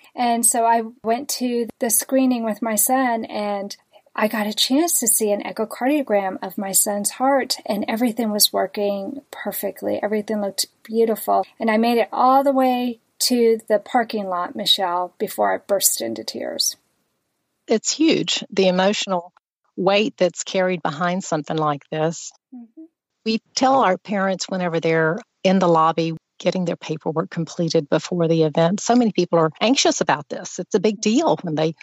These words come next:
Speaker 2: understand the testing that they're going to receive.
Speaker 1: Yeah.
Speaker 2: But the peace of mind that comes from knowing that nothing is going on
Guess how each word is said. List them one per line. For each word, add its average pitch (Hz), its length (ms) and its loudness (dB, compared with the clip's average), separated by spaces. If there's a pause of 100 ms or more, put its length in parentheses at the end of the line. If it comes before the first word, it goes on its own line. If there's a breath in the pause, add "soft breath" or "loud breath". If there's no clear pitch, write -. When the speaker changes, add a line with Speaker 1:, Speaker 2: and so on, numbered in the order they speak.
(120)
Speaker 2:
understand 185 680 0
the 170 60 -2
testing 175 520 -2
that 165 160 0
they're 170 160 0
going 170 280 2
to - 120 -2
receive. 165 580 0 (240)
Speaker 1:
Yeah. 247 120 -20 (500)
Speaker 2:
But 226 140 2
the 254 60 2
peace 269 300 2
of 226 120 2
mind 180 300 4
that 170 80 -2
comes 175 300 -4
from 170 180 -4
knowing 165 280 0
that - 100 -2
nothing 175 400 0
is 151 140 0
going 156 300 2
on 156 440 4